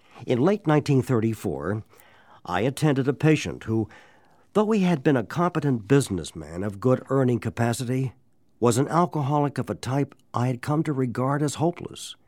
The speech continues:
In the course of his third treatment, he acquired certain ideas concerning a possible means of recovery. As part of his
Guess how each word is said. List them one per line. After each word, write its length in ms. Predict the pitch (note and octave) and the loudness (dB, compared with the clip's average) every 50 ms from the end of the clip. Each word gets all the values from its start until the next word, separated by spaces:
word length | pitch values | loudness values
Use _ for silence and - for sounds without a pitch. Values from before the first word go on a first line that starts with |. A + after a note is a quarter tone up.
| _ _ _ _ _ _ _ _ _ _ _ _ _ _ _ _ - - - - | _ _ _ _ _ _ _ _ _ _ _ _ _ _ _ _ -20 -12 -4 0
In 100 | C3+ C3+ | 2 2
the 80 | D3 C#3 | 2 2
course 340 | - - A#3+ B3 A#3+ - | 2 2 2 2 2 2
of 80 | D#3+ A#2 | 0 2
his 180 | B2+ A2 - - | 2 0 0 0
third 300 | - C#3+ B2+ A#2 G#2+ - | 2 2 2 2 2 -2
treatment, 500 | - - E2 C2+ - D2 F2 G2+ - - - - - - - - - - _ | -6 -10 -8 -8 -6 -4 -4 -6 -6 -8 -18 -20 -20 -20 -20 -20 -20 -14 _
he 160 | - F#2 F#2 | -4 -2 -2
acquired 580 | F#2+ F#2 - - C3+ C3+ C3 C3 C3 A#2 - - | -2 -4 -2 0 2 4 4 4 2 0 -2 -8
certain 420 | - - - D3 C#3 C3 - A#2 A#2 | -8 -2 2 2 2 4 4 2 2
ideas 760 | G#2+ G#2 G2+ G2 F#2+ C#3 D3+ C#3+ G#2 D#2 C2 B1+ C#2 - - | 2 2 0 0 0 2 2 2 2 0 -2 -8 -12 -14 -10
concerning 600 | - - A2 G2+ - - C3 B2 A#2 A2+ A2 G#2+ | -6 -4 -4 -4 -2 -2 0 0 0 0 0 -2
a 60 | G2 | -4
possible 520 | - - - A#2+ A#2 A2 - A2 G#2+ A2 G#2+ | -4 -2 0 0 0 0 -2 -2 -2 0 0
means 320 | G#2+ A2+ A#2 A#2+ A2 - | 2 2 2 2 0 0
of 140 | A#2 - A#2+ | -4 -4 -4
recovery. 640 | A2+ F#2+ - F3 F3 C#3 - B1+ A#1 - - - _ _ _ _ _ _ _ _ _ _ _ _ _ - - - C3+ | -4 -4 -4 -4 -4 -4 -6 -10 -14 -14 -16 -20 _ _ _ _ _ _ _ _ _ _ _ _ _ -20 -18 -10 -4
As 160 | - B2+ A#2 - | -2 -2 -2 -4
part 280 | - - A3 A#3+ A#3+ | -4 -4 -2 -2 0
of 100 | A#3 D#3 | 0 2
his 260 | C#3 C3 A2+ F#2+ - | 2 0 0 0 -4